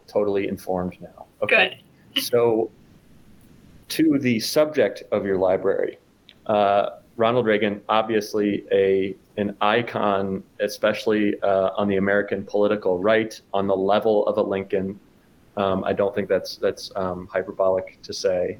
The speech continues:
Speaker 1: uh, just historically for the American political right. Uh, what do you find that Republicans often, uh, mistake or overlook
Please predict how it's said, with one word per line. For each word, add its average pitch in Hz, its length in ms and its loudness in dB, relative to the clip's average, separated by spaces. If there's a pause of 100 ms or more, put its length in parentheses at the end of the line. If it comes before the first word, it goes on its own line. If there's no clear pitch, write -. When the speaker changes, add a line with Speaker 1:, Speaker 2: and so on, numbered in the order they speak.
(120)
Speaker 1:
uh, 92 320 -2 (400)
just - 240 -10 (100)
historically 98 760 0 (140)
for 95 160 0
the 92 120 0
American 90 420 -2
political 95 640 -4
right. 95 340 0 (540)
Uh, - 120 -8 (180)
what 127 240 2
do 208 80 0
you 220 240 0
find 127 640 0 (520)
that - 200 0
Republicans 120 640 0
often, 107 640 0 (760)
uh, 101 320 2
mistake 143 560 0
or 113 220 2
overlook 107 560 0